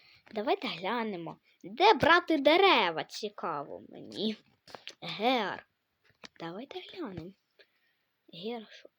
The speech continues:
О, привіт. Що ви мені? The Gear Shop. Привіт. Показуй мені. <gasps> О, яка красота! Як прикольно, тільки все в стокі.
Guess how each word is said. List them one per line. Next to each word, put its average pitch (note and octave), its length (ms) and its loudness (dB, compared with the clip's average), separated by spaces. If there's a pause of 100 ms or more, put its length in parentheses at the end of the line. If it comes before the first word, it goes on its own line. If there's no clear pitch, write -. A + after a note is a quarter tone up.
(580)
О, D4+ 240 -8
привіт. C#4+ 420 -8 (1300)
Що - 180 -20
ви C4 80 -14
мені? G#3+ 400 -16 (120)
The G#3 320 -14
Gear G#3+ 220 -10
Shop. - 440 -20 (140)
Привіт. - 480 -14 (1500)
Показуй C4 600 -2
мені. E3+ 540 -6 (140)
<gasps> - 140 -20
О, E4 60 -4 (420)
яка B4+ 380 8
красота! G#4 880 6
Як F4+ 240 0
прикольно, E4+ 520 0
тільки E4 280 -8
все - 220 -8
в F4 60 -8
стокі. - 580 -10